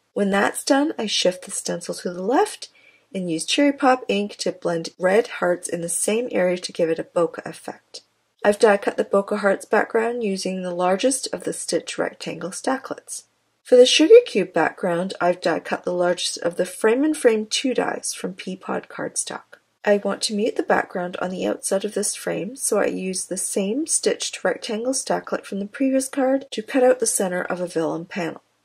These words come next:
For the Strawberry Milkshake panel, I used the largest of the diagonal stitched rectangle stacklets to add a border right on the panel. This panel is so beautiful and bold that it doesn't need much more than that.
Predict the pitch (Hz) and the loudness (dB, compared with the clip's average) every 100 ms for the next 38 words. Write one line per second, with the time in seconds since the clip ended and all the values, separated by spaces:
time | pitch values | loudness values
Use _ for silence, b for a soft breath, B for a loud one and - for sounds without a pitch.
0 | _ - 196 - - 196 196 190 208 381 | _ -4 -4 0 4 6 6 4 2 0
1 | - 214 - 208 170 170 185 - 202 170 | 2 2 2 -2 -2 -2 -2 -2 -2 0
2 | 170 165 170 - - 180 170 165 170 190 | -2 -2 -2 -8 -6 -2 0 2 2 0
3 | - - 175 175 170 165 214 262 240 - | -4 -6 -4 0 2 2 0 -2 -4 -2
4 | - - - 160 - - 170 170 202 - | -4 -4 -4 -4 -4 -6 -6 -6 -8 -6
5 | 175 180 233 - - - - 220 220 220 | -6 -2 -4 -4 -6 -6 -2 0 0 4
6 | 220 220 226 214 175 170 - 170 160 - | 6 6 6 2 2 0 0 -6 -8 -10
7 | - 151 - _ _ _ - 254 - 285 | -10 -10 -14 _ _ _ 4 4 4 2
8 | 254 254 208 - - 220 233 214 220 - | 2 0 2 2 6 6 6 2 0 0
9 | 254 233 208 165 160 160 - 185 175 175 | -2 -2 2 2 2 -2 -4 -4 2 2
10 | 175 - 170 160 180 190 - 160 143 - | 2 -4 -6 -6 -4 -6 -4 -4 -4 -4
11 | 165 170 147 | -6 -6 -8